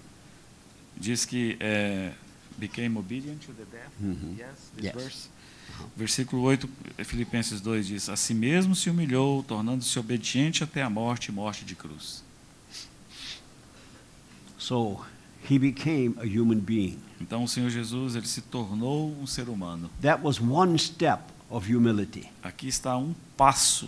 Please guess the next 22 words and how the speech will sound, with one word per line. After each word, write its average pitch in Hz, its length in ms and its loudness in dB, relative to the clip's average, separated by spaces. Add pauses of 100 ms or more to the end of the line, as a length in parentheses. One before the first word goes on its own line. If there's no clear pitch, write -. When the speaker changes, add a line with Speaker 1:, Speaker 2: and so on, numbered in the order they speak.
(140)
Speaker 1:
da 107 120 0
sua - 220 0
humildade. 90 680 -4
Speaker 2:
But 131 180 0
now 160 360 10
even 220 380 4
he 185 160 6
took 196 280 4
another 208 420 6
step 151 360 2
further 196 380 4
down. 196 540 6
Speaker 1:
Mas, 107 440 -2
eh, 113 40 -6 (400)
ele 110 120 2
não 131 140 2
parou 175 300 2
aí, 175 120 4
ele 127 100 4
tomou 131 300 -2
um, 160 120 -6 (100)
um, 135 300 -4